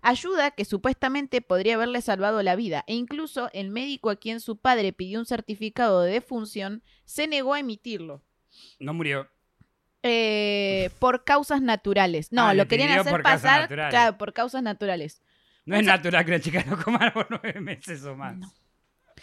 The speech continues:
Speaker 1: Un sacerdote que había llamado a la oficina del fiscal del distrito en, eh, Aschaffenburg,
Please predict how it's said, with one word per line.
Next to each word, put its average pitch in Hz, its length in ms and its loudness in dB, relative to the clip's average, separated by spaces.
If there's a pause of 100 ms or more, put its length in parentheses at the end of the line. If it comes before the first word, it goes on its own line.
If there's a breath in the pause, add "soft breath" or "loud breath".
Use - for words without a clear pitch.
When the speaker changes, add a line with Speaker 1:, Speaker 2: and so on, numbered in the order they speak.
(260 soft breath)
Speaker 1:
Un 320 160 -4
sacerdote 294 640 2
que 220 120 2
había 240 200 2
llamado 233 400 0
a 240 60 0
la 214 100 2
oficina 226 440 -8
del 220 140 -4
fiscal 214 520 -4
del 214 220 -4
distrito 202 800 -4 (120)
en, 233 340 -4 (140)
eh, 175 440 -2 (100)
Aschaffenburg, 196 1120 -6